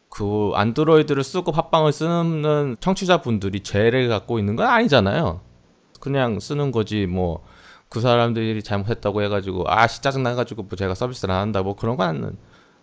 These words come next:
그건 사실 바보 같은 짓이라고 저는 생각을 하고.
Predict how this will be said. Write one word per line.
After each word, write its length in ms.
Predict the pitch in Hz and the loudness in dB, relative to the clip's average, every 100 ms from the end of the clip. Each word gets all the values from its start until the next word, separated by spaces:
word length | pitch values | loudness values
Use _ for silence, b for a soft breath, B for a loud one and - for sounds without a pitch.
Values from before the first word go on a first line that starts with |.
| b b b _ _ _ _ - | b b b _ _ _ _ -6
그건 180 | 120 | -6
사실 300 | 143 165 156 147 | -4 -6 -4 0
바보 220 | 90 101 | 2 2
같은 200 | 113 117 | 0 -2
짓이라고 320 | 85 87 90 | -4 -4 -4
저는 100 | 87 | -4
생각을 320 | 104 113 98 | -4 -2 -2
하고. 340 | 143 113 104 | -2 -6 -12